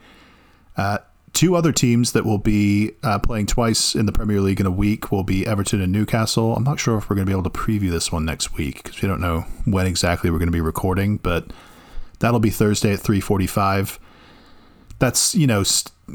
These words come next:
kind of teetering on the edge of being a relegation six-pointer. Like I said, Newcastle are kind of out of it now, but it's an, it's a home game for Everton, and Frank Lampard needs to win it. Both these home games, the Wolves game and the Newcastle game,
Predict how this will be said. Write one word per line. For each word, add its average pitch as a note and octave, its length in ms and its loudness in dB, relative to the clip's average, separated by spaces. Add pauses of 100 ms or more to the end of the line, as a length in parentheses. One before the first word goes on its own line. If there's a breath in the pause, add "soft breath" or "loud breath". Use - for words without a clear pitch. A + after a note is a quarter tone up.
(160)
kind C#3 260 2
of A#2 120 -2
teetering B2+ 420 4
on A2+ 80 4
the A2+ 140 2
edge A#2 260 2
of A#2+ 140 2
being A#2 220 4
a A#2 40 4
relegation A#2 500 2
six-pointer. B2 760 2
Like A2 160 0
I A2 80 2
said, A2 260 2
Newcastle G#2 480 2
are F#2+ 60 0
kind F#2+ 180 0
of F2+ 60 0
out G2 160 2
of A2 80 0
it A#2 100 0
now, A#2 240 2
but G2+ 300 0
it's - 160 -4
an, G2+ 120 -2 (120)
it's - 100 -2
a A2+ 60 0
home C3 180 2
game A#2+ 220 2
for A2+ 100 2
Everton, B2 580 2
and G2+ 160 -2
Frank G2+ 220 0
Lampard F#2+ 380 0
needs F#2 220 0
to F2 60 -2
win D#2 160 -2
it. - 120 -8 (320)
Both B2+ 180 2
these G2 200 0
home F#2+ 140 0
games, - 360 -4
the F#2+ 120 -2
Wolves G#2+ 380 0
game A#2 420 2
and G2+ 280 0
the G2 80 2
Newcastle G#2+ 500 2
game, C3 360 2